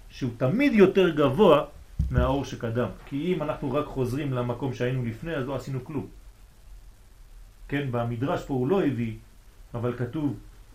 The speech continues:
"בראשית הבריאה רצ-, ראה הקדוש ברוך הוא את, את המקדש בנוי וחרב, ובנוי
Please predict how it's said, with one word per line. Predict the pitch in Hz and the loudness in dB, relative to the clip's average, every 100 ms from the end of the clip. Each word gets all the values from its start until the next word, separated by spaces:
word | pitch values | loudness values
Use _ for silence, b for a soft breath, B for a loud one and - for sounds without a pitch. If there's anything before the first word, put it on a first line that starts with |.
| - | -8
"בראשית | 117 120 117 135 143 | -2 0 -2 -4 -4
הבריאה | 123 143 131 | -2 0 0
רצ-, | 131 123 - | 0 -2 -4
ראה | 127 139 | -2 0
הקדוש | 135 131 | 0 -2
ברוך | 127 131 127 | -2 -2 -2
הוא | 131 | -2
את, | 120 113 - | -2 -4 -10
את | 117 123 | -8 -4
המקדש | 123 123 135 123 - | -4 -2 -2 -2 -6
בנוי | 110 113 120 156 247 - - - - - - 117 110 | -4 -2 0 0 -2 -4 -14 -20 -20 -20 -16 -8 0
וחרב, | 127 110 - - - - 120 - 127 117 151 233 214 - B B | 0 0 -6 -16 -10 -4 -4 -2 0 2 2 0 -2 -10 B B
ובנוי | 123 135 131 147 180 254 | -2 2 4 4 6 4